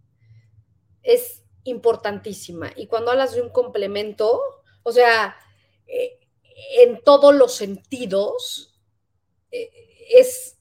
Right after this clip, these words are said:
sumamente importante. ¿Y cuando te, y a qué me refiero? Pues resulta, ¿no? Yo, decidir con quién casarte también es importante. Vamos a hacer el disclaimer, ¿no? Porque siempre hay como excepciones.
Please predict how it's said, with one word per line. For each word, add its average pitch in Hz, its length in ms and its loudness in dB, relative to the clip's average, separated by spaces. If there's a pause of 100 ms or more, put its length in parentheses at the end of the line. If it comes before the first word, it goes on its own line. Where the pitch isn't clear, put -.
sumamente 233 720 -6
importante. 160 540 -10
¿Y 220 140 -14
cuando 233 280 0
te, - 180 -4
y 233 360 -6
a 240 140 0
qué 277 100 2
me 269 100 -2
refiero? 185 400 -10 (420)
Pues 240 140 -2
resulta, 349 560 -2
¿no? 294 220 -4 (540)
Yo, 208 300 -2 (460)
decidir 269 560 2
con 320 140 -4
quién 277 120 0
casarte 262 400 -4
también 190 240 -8
es 190 120 -12
importante. 180 500 -8
Vamos 220 180 -8
a 233 40 -18
hacer 233 180 2
el 220 60 -2
disclaimer, 202 600 -2
¿no? 208 120 -10
Porque 202 200 -14
siempre 220 280 -8
hay 214 180 -4
como 202 220 -10
excepciones. 175 680 -8